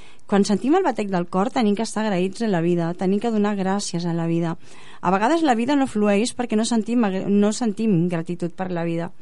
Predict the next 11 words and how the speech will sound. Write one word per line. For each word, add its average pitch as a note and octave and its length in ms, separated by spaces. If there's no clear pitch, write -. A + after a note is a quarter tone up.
I G#3 120
quan, F#3+ 340
mm, F#3+ 840
quan G3+ 180
una D#4 180
tanca B3+ 320
funciona A#3 540
tenim A3 280
que A#3 100
ser B3 220
agraïts. G#3 520